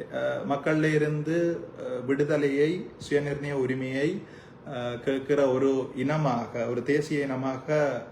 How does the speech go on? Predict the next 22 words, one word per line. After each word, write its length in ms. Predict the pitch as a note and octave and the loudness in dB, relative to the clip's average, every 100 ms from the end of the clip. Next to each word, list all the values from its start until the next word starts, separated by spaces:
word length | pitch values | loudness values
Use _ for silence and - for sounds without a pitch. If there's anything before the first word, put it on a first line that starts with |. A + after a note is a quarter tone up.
| - | -10
தமிழினம் 480 | C3 C3 C3+ C3+ B2+ | -4 -2 0 0 0
இருந்து 300 | B2 C3 B2 | -2 -2 -2
கொண்டு, 460 | A#2 G#2+ C3+ G3 - - - - - - - - | -4 -4 -2 -2 -2 -12 -20 -20 -20 -20 -18 -6
அதே 220 | C3 F#3 | 4 8
வேளையில 500 | G#3+ G3+ G3+ A3 G#3+ | 8 8 6 6 2
தனக்கு 420 | F3 F3+ G3+ G#3+ | 2 2 4 4
கீழே 240 | G3+ F#3+ F#3 | 6 6 8
வார 600 | F3 E3+ E3+ F3 E3+ - C3 | 8 8 8 6 2 -4 2
ஏனைய, 680 | C#3+ E3 E3+ E3+ E3 D#3+ D#3+ - - | 2 4 2 2 2 0 -4 -12 -16
அஹ், 500 | - C3+ C3 C3 B2+ - - | -6 -4 -2 -4 -4 -8 0
விடயங்கள்ல 560 | D3 D3+ D#3 C#3+ C#3 C3 | 2 4 4 2 2 0
வந்து 560 | C3 C3 C3 D3 D3+ - - | -2 -2 2 2 2 -4 -14
சமத்துவம் 600 | - C3+ C#3 C#3 D3 C#3 | -4 -2 -2 2 2 2
தொடர்பான 440 | C3+ C3+ B2+ B2+ B2 | 0 0 0 0 0
விடயங்கள்ல, 480 | B2 B2 A#2+ B2+ C#3 | 0 -2 0 -2 0
பிரதேச 440 | C#3 C#3+ D#3 - - | 0 2 0 0 -2
பாகுபாடு 480 | C#3+ C3 C3 B2+ B2+ | -2 -2 -4 -4 -4
தொடர்பான 460 | B2+ B2 B2+ A#2+ | -2 -2 -2 -2
விடயங்கள்ல 540 | A#2 B2 B2 A#2+ A#2+ A#2 | 0 0 0 0 -2 -2
வந்து, 480 | A2+ A2+ C3 D3 - - - - - | -2 0 2 2 -2 -14 -20 -16 -10
அஹ், 140 | - | -4
இன்னொரு, 680 | C#3 E3+ F#3 F3+ E3+ C#3+ | 0 2 4 4 2 0